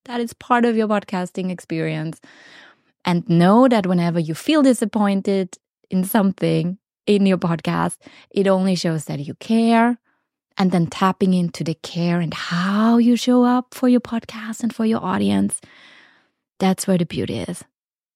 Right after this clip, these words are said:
You know, it's like this coin, right? Disappointment is just, and care, they're just two sides of one coin.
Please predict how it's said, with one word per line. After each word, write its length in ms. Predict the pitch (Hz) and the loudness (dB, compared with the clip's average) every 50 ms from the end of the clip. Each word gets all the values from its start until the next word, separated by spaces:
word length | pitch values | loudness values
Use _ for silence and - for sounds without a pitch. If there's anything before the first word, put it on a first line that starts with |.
| _ _ _ _ - | _ _ _ _ 2
You 80 | 240 | 4
know, 60 | 247 | 4
it's 120 | 254 240 - | 4 4 4
like 140 | 247 233 - | 2 2 2
this 180 | - 233 - | -2 -2 -2
coin, 500 | - - - - 220 220 214 196 180 175 202 | -6 -8 -4 -2 0 2 2 2 0 -2 -2
right? 200 | 226 240 247 - | -2 -2 -2 -2
Disappointment 760 | - 226 - 233 - - 240 240 240 233 - 208 202 196 190 | -2 -4 -4 -4 -4 0 4 4 4 4 2 0 0 0 0
is 160 | - 220 - - - | -4 -6 -8 -6 -4
just, 320 | - 240 233 226 - - | -2 -2 -2 -2 -2 0
and 160 | - 226 214 - | 0 0 0 0
care, 420 | - - 233 233 254 254 208 190 | -2 -2 0 2 4 2 2 2
they're 200 | 180 196 202 208 | 2 0 0 0
just 280 | 196 240 240 226 - - - - - - - - - _ | 0 0 -2 -2 -4 -10 -18 -20 -20 -20 -20 -20 -12 _
two 200 | - 285 294 294 | 2 4 4 4
sides 420 | - - 240 220 226 233 - - | 2 0 0 0 0 0 0 -2
of 160 | 240 208 - | -6 -6 -4
one 340 | 214 214 214 220 226 220 220 | -4 0 2 2 4 2 2
coin. 640 | - - - 233 226 214 - 104 - - - - | 0 -2 0 0 2 2 2 2 0 -2 -4 -6